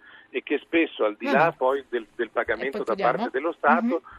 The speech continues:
Speaker 1: questi ma-, i magistrati spesso fanno anche carriera dopo gli errori che hanno commesso.
Speaker 2: Ecco,
Speaker 1: Questo è un
Speaker 2: capito.
Speaker 1: altro problema di fondo.
Speaker 2: Bene, leggo un messaggio per tutti, ma sono tutti un po' su questa linea. Tanto saranno condannate a una settimana di sospensione. L'eventuale risarcimento sarà pagato dai nostri soldi.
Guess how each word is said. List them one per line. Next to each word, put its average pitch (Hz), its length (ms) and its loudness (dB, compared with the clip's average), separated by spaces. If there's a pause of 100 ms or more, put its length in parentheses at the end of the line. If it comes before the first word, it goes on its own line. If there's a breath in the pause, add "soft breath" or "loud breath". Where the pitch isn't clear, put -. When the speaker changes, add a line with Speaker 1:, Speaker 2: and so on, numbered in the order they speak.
(160 loud breath)
Speaker 1:
questi 160 320 -4
ma-, 139 140 -6
i 147 100 -12
magistrati 151 800 -2
spesso 170 680 -6
fanno 123 280 -2
anche 123 280 -6
carriera 123 520 -6
dopo 92 340 -10
gli 90 80 -16
errori 87 400 -6
che - 80 -10
hanno 87 200 -6
commesso. 85 360 -8
Speaker 2:
Ecco, 151 120 -8
Speaker 1:
Questo 139 200 -2
è - 60 2
un - 60 4
Speaker 2:
capito. 104 220 0
Speaker 1:
altro 110 60 2
problema 104 440 2
di - 120 -12
fondo. - 180 -2
Speaker 2:
Bene, 147 200 2 (220 soft breath)
leggo 240 360 4
un 330 120 6
messaggio 262 540 2
per 214 200 0
tutti, 226 280 -2
ma 190 120 0
sono 208 240 0
tutti 208 240 0
un 185 100 2
po' 208 120 2
su 196 140 -2
questa 208 260 0
linea. 247 260 4
Tanto 311 340 2
saranno 254 320 4
condannate 233 460 2
a - 20 4
una 220 120 4
settimana 226 360 0
di 208 80 0
sospensione. 180 760 -2
L'eventuale 214 500 2
risarcimento 233 760 0
sarà - 600 -2
pagato 269 300 4
dai 254 120 6
nostri 247 340 0
soldi. 202 480 4